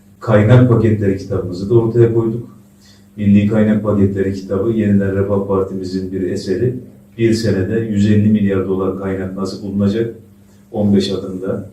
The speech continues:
zam yapmadan, ilave vergi koymadan, borçlanmadan,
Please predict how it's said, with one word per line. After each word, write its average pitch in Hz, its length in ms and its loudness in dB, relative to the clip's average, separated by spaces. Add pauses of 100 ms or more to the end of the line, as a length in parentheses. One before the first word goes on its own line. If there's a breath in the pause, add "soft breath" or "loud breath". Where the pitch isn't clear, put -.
(160)
zam 101 320 0
yapmadan, 98 560 0
ilave 95 520 0
vergi 95 180 -4
koymadan, 95 560 -4 (100)
borçlanmadan, 98 800 0